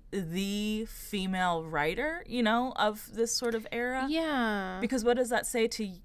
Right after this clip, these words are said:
Speaker 1: young high school girls dealing with depression, right? Like,
Speaker 2: Mm-hmm.
Speaker 1: even this book, I mean,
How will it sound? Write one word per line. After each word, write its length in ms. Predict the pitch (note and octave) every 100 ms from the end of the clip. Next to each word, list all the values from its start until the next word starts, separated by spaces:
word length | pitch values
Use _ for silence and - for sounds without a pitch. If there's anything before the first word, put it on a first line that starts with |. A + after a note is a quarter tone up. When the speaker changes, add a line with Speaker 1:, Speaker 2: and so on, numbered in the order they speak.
| -
Speaker 1:
young 340 | - G3+ G3 F#3
high 240 | F3+ F3+
school 300 | F3+ - F3 E3+
girls 320 | E3 D#3+ D3+
dealing 320 | F3+ E3 D#3+
with 220 | D3+ -
depression, 800 | D#3 D3+ A#3 A3 - G#2+ D2+ F3+
right? 380 | F3 D#3 F3 F3+ -
Like, 420 | D#3 D3+ B2+ - - -
Speaker 2:
Mm-hmm. 440 | A3+ G3+ D#3 D3 -
Speaker 1:
even 300 | B3 D4 D4
this 200 | A3 G#3
book, 680 | F#3 C#4 D#4 E3 D3+ - - -
I 80 | G#3
mean, 380 | G#3 G3 F3+